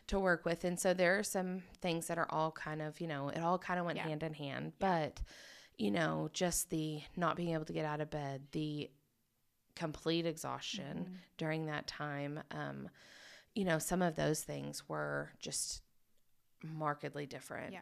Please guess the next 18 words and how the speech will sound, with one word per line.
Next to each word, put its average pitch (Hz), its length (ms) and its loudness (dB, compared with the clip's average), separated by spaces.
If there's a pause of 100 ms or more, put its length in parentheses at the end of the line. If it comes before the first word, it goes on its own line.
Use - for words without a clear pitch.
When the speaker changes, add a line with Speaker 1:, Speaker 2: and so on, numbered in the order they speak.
(120)
Speaker 1:
And 147 460 -4
it 165 160 0
was 147 220 -2
such - 540 -2
a 147 60 -10
relief, 143 720 -2
too, 139 380 2
to 139 120 -4
be, 139 240 -6
like, 127 340 -4 (360)
that 147 240 0
far 151 280 0
out 135 220 4
of 151 140 0
it 165 260 2
and 147 220 -6
be 143 120 -6
like, 127 260 -6